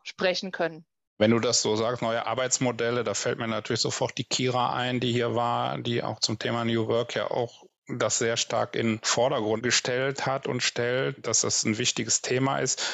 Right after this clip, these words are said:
Speaker 2: Du hast auch im Vorgespräch aus dem Bekanntenkreis von, von einem Pärchen erzählt, wo der Mann auch reduzieren wollte. Kannst du das noch mal erzählen? Und
Speaker 1: Mhm.
Speaker 2: weißt du, was ich meine noch?
Speaker 1: Ja.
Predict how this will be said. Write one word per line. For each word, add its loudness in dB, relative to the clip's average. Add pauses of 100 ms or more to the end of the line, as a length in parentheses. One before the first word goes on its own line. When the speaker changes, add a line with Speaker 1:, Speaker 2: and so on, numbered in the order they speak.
(460)
Speaker 2:
Du 4
hast 2
auch 2
im 0
Vorgespräch 0
aus 0
dem 0
Bekanntenkreis -2
von, -2
von -2
einem 0
Pärchen -2
erzählt, -2
wo 0
der -2
Mann 2
auch -2
reduzieren 0
wollte. -2
Kannst -4
du 0
das -8
noch 0
mal 0
erzählen? 0
Und -4
Speaker 1:
Mhm. 0
Speaker 2:
weißt 0
du, 2
was 2
ich -4
meine 0
noch? -2
Speaker 1:
Ja. 4